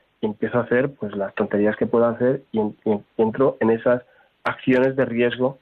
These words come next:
que se suelen tipificar de la droga, del alcohol o lo que fuera, ¿no?". De tal forma que cuando vemos una sociedad de jóvenes que, una sociedad de jóvenes que entra en este perfil de acciones de riesgo,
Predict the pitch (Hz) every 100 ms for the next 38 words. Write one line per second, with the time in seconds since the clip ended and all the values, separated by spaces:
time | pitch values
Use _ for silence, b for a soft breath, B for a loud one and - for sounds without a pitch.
0 | - 113 110 110 110 110 110 110 107 117
1 | 110 117 117 110 - - 113 113 113 110
2 | - 110 117 110 - - 107 - - -
3 | _ b b _ - 123 156 160 180 175
4 | 180 160 135 123 123 123 135 160 156 156
5 | 147 - 131 - 127 131 123 - 139 120
6 | 104 - _ _ _ _ _ _ _ -
7 | 127 127 127 123 120 120 - _ _ _
8 | _ - 143 151 147 143 139 143 123 135
9 | 131 120 117 - 117 120 127 131 139 139
10 | 139 139 143 127 113 - 151 127 - -
11 | 135 139 127 110 123 135 117 110